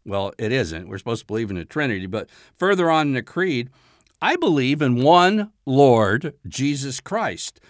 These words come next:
the only begotten Son of God, through whom all things were made." All things. Not the original matter from which the Big Bang came from. All things he made.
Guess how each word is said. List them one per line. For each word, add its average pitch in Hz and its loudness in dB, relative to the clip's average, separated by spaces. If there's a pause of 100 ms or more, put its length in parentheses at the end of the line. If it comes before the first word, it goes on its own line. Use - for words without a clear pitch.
(280)
the 123 -6
only 359 0
begotten 170 0
Son 190 -2
of 190 -6
God, 104 0 (640)
through 202 6
whom 135 2 (600)
all 208 8 (100)
things 110 -2 (100)
were 117 0
made." 113 0 (400)
All 185 6 (100)
things. - -8 (280)
Not 180 -2
the 214 -4
original 151 0
matter 127 2
from 123 -4
which 135 -8
the 120 -10
Big 104 -8
Bang 151 0
came 104 -6
from. 98 -6 (380)
All 208 6
things 95 -8 (160)
he 113 -6
made. 87 -6